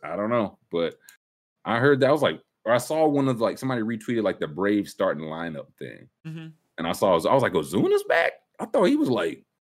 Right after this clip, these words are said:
Speaker 1: not gonna be back." Um,
Speaker 2: Yeah, I know in all the best balls I did, like, no one was picking him, and then, like, if I looked
Speaker 1: Hell
Speaker 2: away,
Speaker 1: no.
Speaker 2: I kept getting auto-picked him, and I'd be like, "Fuck me, man."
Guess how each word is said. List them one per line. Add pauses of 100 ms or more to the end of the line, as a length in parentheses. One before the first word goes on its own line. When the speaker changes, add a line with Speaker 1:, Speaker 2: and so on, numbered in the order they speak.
(720)
Speaker 1:
not
gonna (220)
be
back." (420)
Um, (440)
Speaker 2:
Yeah,
I
know
in (140)
all
the
best
balls
I
did,
like,
no
one
was
picking
him,
and
then,
like,
if
I
looked
Speaker 1:
Hell
Speaker 2:
away,
Speaker 1:
no.
Speaker 2:
I
kept
getting
auto-picked
him,
and
I'd
be
like,
"Fuck
me,
man."